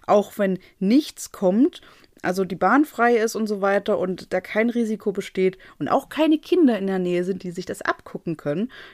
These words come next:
ja, denn der, also der Fahrstreifen ist ja durchgezogen. Da darf man nicht drüber fahren.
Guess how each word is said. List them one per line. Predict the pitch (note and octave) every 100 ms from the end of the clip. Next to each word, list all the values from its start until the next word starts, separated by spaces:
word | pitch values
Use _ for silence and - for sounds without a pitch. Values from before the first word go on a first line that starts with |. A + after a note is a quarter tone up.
| -
ja, | D#3+ G3 A#3+ - - - _ -
denn | A3 A3+ A#3 C4+ - _ _ _ _ _
der, | G3 - _ -
also | G3+ G#3
der | G#3
Fahrstreifen | C4 B3+ - G#3+ G#3+
ist | A3+ -
ja | A3+
durchgezogen. | C#4+ F#4+ - F#3+ - F#3+ F3+ F3+ - _ -
Da | A#3
darf | D4 D4+ -
man | A#3+ G#3
nicht | F#3 -
drüber | B3+ B4 A#3+ G3+
fahren. | - F#3 F3+ F#3